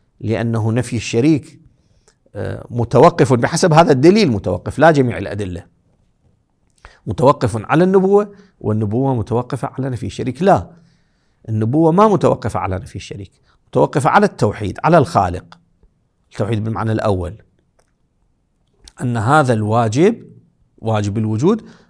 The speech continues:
هو أرسل نبيًا، وثبت صدق هذا النبي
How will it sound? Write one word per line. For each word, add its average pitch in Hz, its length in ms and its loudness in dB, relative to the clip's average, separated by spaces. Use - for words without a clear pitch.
هو 135 160 2
أرسل 104 460 0
نبيًا، 87 420 -10
وثبت 170 480 2
صدق 208 420 4
هذا 127 340 6
النبي 113 540 0